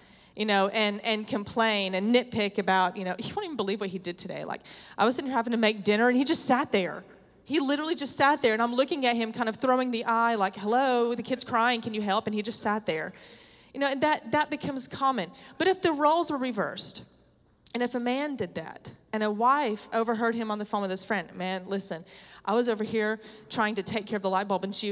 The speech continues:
you know, and she was just sitting there, sitting there." And I'm looking at her like, you know, "Would you please, please go take care of the crying child in the room?" Then automatically, it's offense, and it's verbal abuse. You know, and we've, we've just, we have taken it so lightly,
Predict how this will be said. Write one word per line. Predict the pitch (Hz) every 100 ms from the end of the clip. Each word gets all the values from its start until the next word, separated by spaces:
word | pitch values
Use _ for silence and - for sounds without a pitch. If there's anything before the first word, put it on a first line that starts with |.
| 202
you |
know, | 196 185
and | 196
she | -
was | 269
just | 208 196 -
sitting | 240 254
there, | 165 151 - - _
sitting | - 285 285
there." | 208
And | 170
I'm | 220
looking | 226 233 220
at |
her | 214
like, | 185 180
you | 190
know, |
"Would | 185 185
you |
please, | 233 - 196 233 240 - -
please | - 214 226
go | 226
take | 208 214
care | 202 208
of | 202
the | 196
crying | - 185 208
child | 202 180 190 208
in |
the | 185
room?" | 170 165 175 247 247 - - - -
Then | 240 302 302 277
automatically, | 311 311 254 269 311 370 - 202 185 208 233 - _ _ -
it's | 254 -
offense, | 208 - 151 - - - - - _ _ _ _ _
and | 214
it's | 233 233 - - - _ _ _
verbal | 196 196 190 175
abuse. | 165 190 151 - - - - _ _ - _ _ _ _
You | -
know, | 202 214 -
and | 254
we've, | 269 277 226
we've | 214 247 247
just, | - - 294 294 -
we | 247
have | 240 220
taken | - 302 320 349
it | 339 -
so | - - 247
lightly, | 247 196 190 185 180 160 143